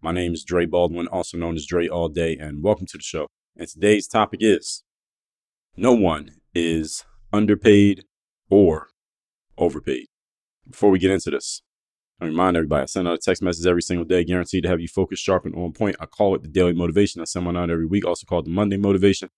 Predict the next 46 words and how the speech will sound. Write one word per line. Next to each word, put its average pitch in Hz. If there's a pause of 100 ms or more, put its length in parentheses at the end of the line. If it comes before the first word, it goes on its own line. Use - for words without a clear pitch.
(260)
If -
you 98
wanna 92
get 95 (260)
those 87
texts, 107
all 95
you 90
gotta 90
do 90
is 82
join 90
my 82
text -
community. 87
It 69
is 71
free 120
to -
join 92
the 87
community. 92
My 82
number 82
is 80
three 82
oh 80
five, 80
three 82
eight 78
four, 80
six -
eight 73
nine 76
four. 87
Once 82
you -
text -
me, 90 (340)
I'll -
tell 87
you 82
what 78
your -
options 82
are. 80